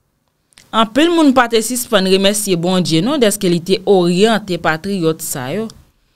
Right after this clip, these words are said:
pou yo te fè alyans sa a, pou yo te ka voye yo manje ranje, tankou ale wi.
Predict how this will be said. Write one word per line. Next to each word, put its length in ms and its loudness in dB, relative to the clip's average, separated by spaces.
pou 160 -4
yo 60 -4
te 120 0
fè 460 0
alyans 580 -2
sa 100 -4
a, 180 -8
pou 100 -12
yo 80 -8
te 120 -4
ka 180 0
voye 240 -4
yo 100 -2
manje 400 -4
ranje, 560 -4
tankou 460 -12
ale 260 -8
wi. 360 2